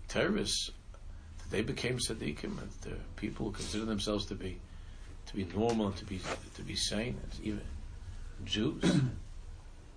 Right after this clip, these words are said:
And, and Jews talk that way about other Jews, and they say about the Ishmaelim. I don't want to even say his name. This, this, this Russia, that a Jew who ran for president in the last election.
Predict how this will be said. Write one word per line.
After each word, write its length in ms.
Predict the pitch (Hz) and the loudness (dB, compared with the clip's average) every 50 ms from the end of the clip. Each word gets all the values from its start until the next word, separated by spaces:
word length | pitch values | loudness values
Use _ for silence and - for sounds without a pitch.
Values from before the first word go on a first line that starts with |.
| - - - - - - - - - - 190 - 185 - 143 107 - 101 | -12 -10 -8 -4 -2 0 2 4 4 6 8 10 10 10 10 8 6 2
And, 220 | 98 98 95 95 - | -2 -4 -4 -4 -4
and 160 | - 104 92 - | -4 -4 -4 0
Jews 280 | 92 107 127 131 - | 2 4 4 4 4
talk 260 | - - 120 117 101 | 4 4 4 4 6
that 120 | - 113 107 | 4 4 4
way 100 | 104 104 | 4 4
about 180 | 92 95 95 | 4 4 4
other 180 | 95 101 104 104 | 4 6 4 4
Jews, 340 | 101 104 110 110 107 101 - | 4 4 4 2 2 2 0
and 100 | - - | -2 -4
they 40 | 107 | -4
say 180 | - - 101 | -2 -2 0
about 160 | 98 95 95 | 0 0 0
the 60 | 98 95 | 0 -2
Ishmaelim. 400 | 90 - - 104 113 117 104 95 - - - - - - - - - - - - - - | -4 -4 -2 0 0 0 0 -2 -4 -8 -10 -10 -10 -10 -12 -12 -12 -12 -12 -12 -8 -2
I 20 | |
don't 80 | - 110 | 0 4
want 100 | 110 107 | 6 6
to 40 | |
even 140 | 110 101 98 | 6 6 6
say 160 | 98 - 107 | 4 4 4
his 160 | 101 95 92 95 | 4 4 4 4
name. 240 | 101 110 110 104 | 4 4 4 4
This, 260 | 92 90 87 - - - | 2 0 0 0 0 0
this, 420 | - 95 92 - - - - - - - - - - - | -2 -4 -2 -2 -2 0 -2 -4 -6 -8 -10 -10 -10 -6
this 180 | - - - - | -4 -4 -4 0
Russia, 360 | 92 104 113 113 - - 101 | 2 4 4 4 4 2 0
that 180 | 90 87 85 - - - - | -2 -4 -6 -6 -8 -8 -8
a 60 | 92 85 | -8 -6
Jew 280 | - - 117 85 69 - - - - - - - - - - | -4 -2 -2 -2 -2 -2 -6 -10 -10 -10 -10 -10 -10 -10 -8
who 80 | - 92 | -6 0
ran 220 | 85 98 107 107 | 2 4 4 4
for 140 | 101 - - | 2 0 -4
president 520 | - - 104 113 120 107 107 98 95 92 - - - - - - - - - - - - - - - - | 0 2 2 2 4 2 0 -2 -4 -4 -6 -10 -12 -12 -12 -12 -12 -12 -12 -10 -10 -10 -10 -10 -8 -6
in 80 | 95 | -4
the 80 | 92 92 | 0 2
last 240 | 95 101 101 98 - | 4 4 4 2 0
election. 460 | 104 104 107 110 113 - - - | 0 0 0 0 0 -2 -2 -2